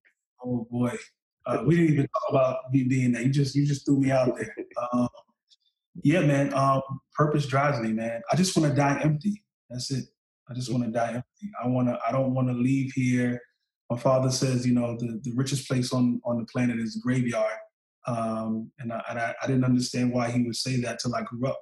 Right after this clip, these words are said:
Speaker 1: I used to think he, I, th-, I used to think he, what he meant was people bury their loved ones with jewelry, so it's rich.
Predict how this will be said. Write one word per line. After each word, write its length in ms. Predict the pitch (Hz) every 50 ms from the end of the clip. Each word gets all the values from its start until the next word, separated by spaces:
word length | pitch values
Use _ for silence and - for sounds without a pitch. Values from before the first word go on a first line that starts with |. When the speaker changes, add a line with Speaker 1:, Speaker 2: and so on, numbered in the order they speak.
| - _ 110
Speaker 1:
I 80 | 110
used 140 | 117 120 123
to 80 | - 110
think 180 | - 127 113 - -
he, 140 | 135 127 - - -
I, 60 | - - -
th-, 120 | - - -
I 40 | 143
used 120 | 151 147
to 80 | - -
think 220 | - 175 170 170 - _
he, 140 | - - 127
what 100 | 123 120
he 80 | 127 123
meant 160 | 143 127 - -
was 260 | 120 - - - - -
people 180 | 147 139 127
bury 340 | 113 120 127 127 123 117 110 -
their 120 | 123 117
loved 180 | 120 127 123 -
ones 220 | 123 120 113 113 -
with 120 | - 107 104
jewelry, 380 | 113 127 131 120 113 110 107 - _ _ _ _ _
so 200 | - - 113 110
it's 120 | 110 -
rich. 520 | 117 135 123 - - - - - - -